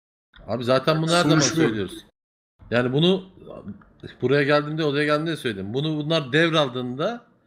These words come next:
Speaker 1: Moradon'dan E M C gitmeyi bilmedikleri zaman söyledik. Oyuncu konseyi yapın. Oyuncu konseyi.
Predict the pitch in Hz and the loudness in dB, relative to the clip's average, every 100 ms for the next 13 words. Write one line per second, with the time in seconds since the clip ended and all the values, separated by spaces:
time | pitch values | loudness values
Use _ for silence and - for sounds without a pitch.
0 | _ _ 131 147 160 165 160 156 147 160 | _ _ -2 0 2 0 0 0 0 0
1 | 160 160 160 156 147 160 165 139 135 143 | 0 0 -2 -2 -2 0 -2 -2 -2 -2
2 | 131 147 165 156 131 107 92 - 120 143 | 2 0 0 -2 -2 -2 -6 -8 -4 -2
3 | 151 156 143 117 113 98 92 85 82 _ | -2 -2 -2 -2 -4 -4 -6 -8 -16 _
4 | _ 110 113 120 120 104 92 87 | _ -4 -2 -2 -2 -4 -4 -10